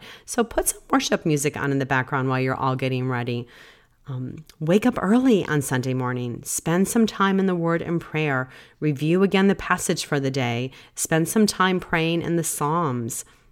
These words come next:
This is a big one. If you can take the time to pray together as a family before you leave the house for church, that's huge. That just puts everybody in a right frame of mind before the Lord, just with worshipful hearts.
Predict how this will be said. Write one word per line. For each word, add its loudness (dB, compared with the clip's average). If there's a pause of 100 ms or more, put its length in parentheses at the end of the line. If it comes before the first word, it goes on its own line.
(840)
This -2
is 4
a 2
big 2
one. 2 (380)
If 0
you 6
can 4
take 0
the 0
time 0
to -4
pray -2
together 0
as 2
a -2
family 0
before 0
you 2
leave 2
the -2
house -4
for -2
church, -2 (540)
that's 0
huge. 2
That 0
just 0
puts -2
everybody 0
in 0
a 2
right 0 (280)
frame 0
of -4
mind 2
before -2
the 0
Lord, -2
just -8
with -6
worshipful -2
hearts. -2